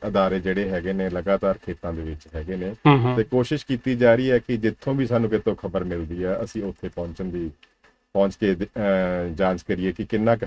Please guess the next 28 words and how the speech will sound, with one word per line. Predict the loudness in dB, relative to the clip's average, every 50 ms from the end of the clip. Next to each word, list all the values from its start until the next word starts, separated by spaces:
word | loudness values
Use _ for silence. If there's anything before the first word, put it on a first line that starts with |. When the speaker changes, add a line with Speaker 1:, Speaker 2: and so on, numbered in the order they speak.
| -6 -6
Speaker 1:
ਹਮਲਾ | -6 -6 -6 -6
ਹੈਗਾ। | -8 -10 -14 -12 -12 -12 -12 -4 _ 4
Speaker 2:
ਜੀ। | 8 10 12 12 10 8 4 _ _ _ _ -4
Speaker 1:
ਜਿੱਥੋਂ | -2 0 2 4
ਤੱਕ | 4 4 4
ਡਾਕਟਰ | 4 4 4 6
ਸਾਹਿਬ | 6 4 4
ਤੁਸੀਂ | 2 0 -2 -2 -2 0
ਕਿਹਾ | 0 2 2 2 2
ਕਿ | 0 0 -2 0 0 -2 -2 0
ਕਿਹੜੇ-ਕਿਹੜੇ | 2 2 4 2 2 2 2 2 4
ਜਗ੍ਹਾ | 6 6 6 6 4
ਤੇ | 4 2 0
ਤੁਸੀਂ | 0 -2 -4 -2 -2 0
ਜਾ | 4 4 4 4 4
ਚੁੱਕੇ | 2 -2 -6 0 2 4
ਹੋ, | 4 4
ਪਿਛਲੇ | 2 0 4 10 12
Speaker 2:
ਹਾਂਜੀ। | 12 12 12
Speaker 1:
ਹਫ਼ਤੇ | 10 8 6 4 4 4
ਦੀ | 4 6
ਜੇ | 4 6
ਮੈਂ | 6 6 4
ਗੱਲ | 4 4 2 2 0
ਕਰਾਂ, | 0 0 0 2 0 0 0
ਮੈਂ | 2 6 6
Speaker 2:
ਹੂੰ। | 8 8 6 6 2
Speaker 1:
ਖੁਦ | 0 2 2 2 0